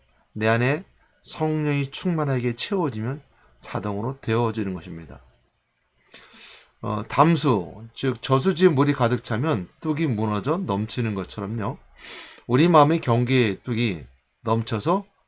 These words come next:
흘러가는 것이 전도입니다. 그래서 성령 충만한 것이 전하는 것인데요.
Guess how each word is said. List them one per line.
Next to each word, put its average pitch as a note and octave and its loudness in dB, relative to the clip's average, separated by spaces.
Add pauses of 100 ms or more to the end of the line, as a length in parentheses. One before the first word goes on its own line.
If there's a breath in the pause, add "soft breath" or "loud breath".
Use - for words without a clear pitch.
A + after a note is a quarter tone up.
(140)
흘러가는 A3+ 0
것이 G2 -8
전도입니다. F2+ -6 (580)
그래서 C#3 -8
성령 F3 0
충만한 F3+ 0
것이 B2 2
전하는 G#2+ -2
것인데요. G2 -8